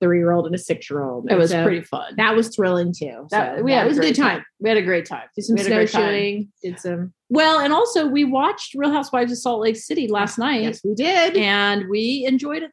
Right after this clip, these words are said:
Speaker 2: thoroughly.
Speaker 1: Yeah, I thought it was a great
Speaker 2: I thought
Speaker 1: episode.
Speaker 2: it was a really good episode. This episode is not letting us down. Now, the one thing I'm gonna tell, tell people who are listening to this, apparently, and I think it was my cousin who told me about,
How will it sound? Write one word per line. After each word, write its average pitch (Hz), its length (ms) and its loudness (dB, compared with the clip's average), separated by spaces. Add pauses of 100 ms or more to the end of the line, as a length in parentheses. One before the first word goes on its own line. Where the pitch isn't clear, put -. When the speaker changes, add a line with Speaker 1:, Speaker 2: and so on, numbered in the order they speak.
(100)
Speaker 2:
thoroughly. 262 500 -2 (380)
Speaker 1:
Yeah, - 180 -12 (200)
I 165 60 -10
thought 165 160 -8
it 113 60 -8
was 151 100 -8
a - 40 -14
great 113 280 -12
Speaker 2:
I 214 80 4
thought 233 200 2
Speaker 1:
episode. 233 40 2
Speaker 2:
it - 20 2
was 202 160 2
a 180 180 0
really 196 260 2
good 294 140 -2
episode. 247 480 0
This 277 160 0
episode 262 460 -2
is 165 260 -6
not 170 440 -2 (500)
letting 190 320 2
us 180 140 -2
down. 180 580 0 (180)
Now, 269 200 4
the 214 120 2
one 247 260 0
thing 508 180 0
I'm 254 160 2
gonna 208 180 0
tell, 262 440 -4
tell 277 180 0
people 190 320 0
who 180 60 4
are 175 60 2
listening 233 320 0
to 175 80 -4
this, 160 280 -2 (400)
apparently, 196 680 2
and 180 120 0
I 175 100 -6
think 349 220 -4
it 440 60 2
was 240 160 0
my 160 120 -4
cousin 240 320 2
who 185 100 2
told 214 220 0
me 190 100 2
about, 160 200 -2